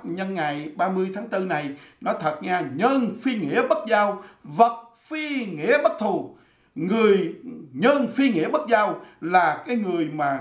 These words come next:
không có tình nghĩa, không có chơi. Con vật phi nghĩa, con vật phi nghĩa, vật phi nghĩa bất thù là con vật mà nó không có tình nghĩa, không có nuôi. Ngày xưa ông kia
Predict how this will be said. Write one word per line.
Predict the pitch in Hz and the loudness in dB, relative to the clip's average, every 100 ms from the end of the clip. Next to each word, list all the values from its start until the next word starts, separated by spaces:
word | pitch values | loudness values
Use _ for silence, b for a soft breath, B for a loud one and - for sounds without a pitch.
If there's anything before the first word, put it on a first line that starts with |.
| - | -6
không | - 233 226 | -2 -2 -2
có | 247 | -2
tình | 233 175 | 0 0
nghĩa, | 147 147 202 233 - | 0 -2 -4 -6 -12
không | - 196 | -12 -10
có | 196 208 | -10 -8
chơi. | 185 165 - _ b b b b - 190 - - - | -8 -8 -12 _ b b b b -10 -8 -8 -10 -2
Con | 220 165 | 0 4
vật | 175 - - | 2 2 -12
phi | - 277 220 | -2 0 2
nghĩa, | 180 262 269 B B B | 4 2 2 B B B
con | 226 196 | -2 2
vật | 175 165 - | 2 2 0
phi | 262 | -2
nghĩa, | 226 180 240 247 - 190 196 - - - 143 | 0 2 2 0 -10 -10 -10 -10 -16 -20 -2
vật | 190 190 - | 0 0 0
phi | 269 | 0
nghĩa | 220 220 | 2 2
bất | - - | 2 2
thù | 202 160 - | 0 -2 -2
là | 165 - | -2 -2
con | 240 160 | -4 -2
vật | 156 - | -2 -2
mà | 160 143 | -4 -4
nó | 185 190 | -4 -4
không | 226 233 | -4 -2
có | |
tình | - 143 | -6 -6
nghĩa, | 139 131 113 190 | -6 -8 -10 -10
không | 185 | -8
có | 208 | -8
nuôi. | 196 185 185 B B B | -6 -6 -8 B B B
Ngày | 180 160 139 | -4 -2 -2
xưa | - 196 190 190 | -4 -4 -4 -4
ông | 190 190 | -6 -4
kia | 196 185 | -4 -4